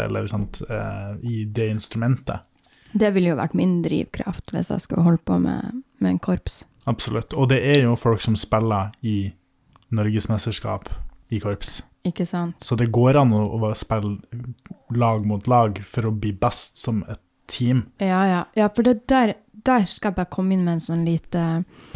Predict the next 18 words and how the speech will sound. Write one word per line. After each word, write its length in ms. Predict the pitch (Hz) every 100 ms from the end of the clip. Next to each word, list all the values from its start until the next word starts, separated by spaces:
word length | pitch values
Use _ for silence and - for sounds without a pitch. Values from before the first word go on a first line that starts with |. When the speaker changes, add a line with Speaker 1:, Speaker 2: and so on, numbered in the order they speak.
| - -
Speaker 2:
Det 160 | - 208
er 60 |
det 100 | 202
at 80 | 180
jeg 160 | 185 226
kunne 160 | 196 -
aldri 260 | 180 180
ha 80 | 170
spilt 420 | - - 175 - -
fotball 600 | - 202 - - 180 165 - _ _ _
bare 340 | - 180 175 175
for 320 | - 170 165
å, 80 | 156 156 _
for 200 | - -
at 100 | 180
det 120 | - 165
var 100 | 156
gøy. 400 | 170 170 -